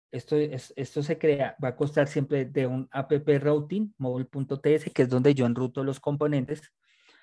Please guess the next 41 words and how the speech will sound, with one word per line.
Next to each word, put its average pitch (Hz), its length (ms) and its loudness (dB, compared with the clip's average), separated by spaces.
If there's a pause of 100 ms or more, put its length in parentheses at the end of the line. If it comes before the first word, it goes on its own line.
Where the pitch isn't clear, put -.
(520)
de 143 280 6
un 143 260 4
component 156 540 0
punto 139 460 -4
S 147 360 4
S, 151 240 2
que 127 180 0
es, 123 80 -6
digamos, 139 380 -2
como 147 240 -6
para, 120 580 -4 (460)
para 127 220 6
montar 120 340 2
el 123 80 2
S 127 160 2
S 143 220 6
S 147 180 0
a 143 40 4
la 147 120 4
plantilla 127 460 -2
general, 147 440 0 (380)
¿sí? - 280 -16 (840)
Un 143 160 -4
componente 147 540 4
H 147 220 4
T 156 120 2
M 156 280 4
L, 139 300 0 (220)
que 143 100 2
es 123 80 0
donde 147 260 2
yo 135 120 -4
enruto 143 520 -2
los 151 200 -4
compon-, 147 420 0
el 127 140 -4
componente 127 560 -2
principal 143 560 -2
y 135 80 2
ahí 131 260 2
parto, 135 540 -8